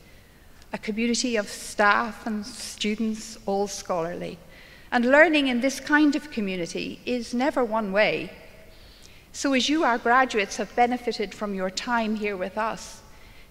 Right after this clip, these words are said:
be in no doubt that you have also made this university a better place.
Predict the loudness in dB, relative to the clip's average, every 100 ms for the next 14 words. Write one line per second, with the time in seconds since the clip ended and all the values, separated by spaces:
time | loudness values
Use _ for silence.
0 | -4 0 2 4 4 4 4 4 4 0
1 | -8 -12 -18 -14 -8 -4 -2 0 0 4
2 | 2 2 -4 -2 0 0 -2 -6 -6 -6
3 | -4 -4 -2 -2 -2 -4 -10 -8 -8 -8
4 | -6 -4 -6 -8 -4 -4 -4 -6 -16